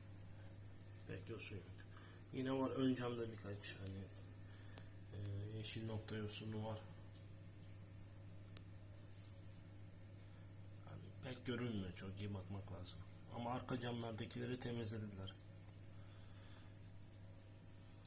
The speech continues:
Şu an sadece su değişimi, haftada iki kere yemleme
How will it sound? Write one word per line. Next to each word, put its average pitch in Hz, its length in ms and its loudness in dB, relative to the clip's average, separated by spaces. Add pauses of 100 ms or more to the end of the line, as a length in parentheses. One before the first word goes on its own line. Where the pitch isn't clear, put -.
(120)
Şu 135 180 8
an 131 60 8
sadece 123 320 6
su 127 180 4
değişimi, 120 480 6 (960)
haftada 113 420 4
iki 107 180 -2
kere 110 220 2
yemleme 107 580 6